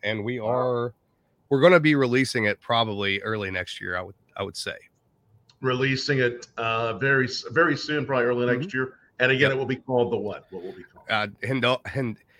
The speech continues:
Speaker 1: Hindostan Fa-, I have to break that down. Hindostan Falls. So this, that's an Indiana thing. So the, the guy who named this town was, uh, he was an English so-, soldier who had ended up in Hindustan at one point in time, right?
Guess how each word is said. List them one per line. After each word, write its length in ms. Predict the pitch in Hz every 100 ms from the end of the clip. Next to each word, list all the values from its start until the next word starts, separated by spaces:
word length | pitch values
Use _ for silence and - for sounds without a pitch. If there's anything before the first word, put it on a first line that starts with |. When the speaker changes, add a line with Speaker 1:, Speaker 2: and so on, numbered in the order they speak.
| _ _ -
Speaker 1:
Hindostan 680 | 135 117 139 147 - 147 123
Fa-, 120 | 131
I 60 | 127
have 140 | 175
to 80 | -
break 340 | 107 123 123 120
that 140 | 101
down. 200 | 101 92
Hindostan 680 | 113 117 131 143 143 139 104
Falls. 420 | 120 104 92 -
So 100 | 131
this, 120 | 139 160
that's 200 | 175 190
an 100 | 160
Indiana 500 | 147 165 151 139 117
thing. 200 | 104 98
So 120 | - 127
the, 160 | 127
the 100 | 127
guy 220 | 139 160 156
who 100 | 147
named 220 | 135 131
this 120 | 107
town 400 | 127 120 107 98
was, 180 | 92 92
uh, 200 | 98 92 _ _ _ _ -
he 80 |
was 120 | 131 113
an 120 | 110
English 680 | 131 160 160 - - - -
so-, 220 | 143 156
soldier 460 | 117 165 147 110 101
who 140 | 131
had 100 | 120
ended 240 | 123 135
up 160 | 120 110
in 80 | 98
Hindustan 600 | 135 139 104 - 98 92
at 80 | 85
one 160 | 95
point 220 | 92 98 92
in 60 |
time, 300 | 90 85 90
right? 220 | 90 95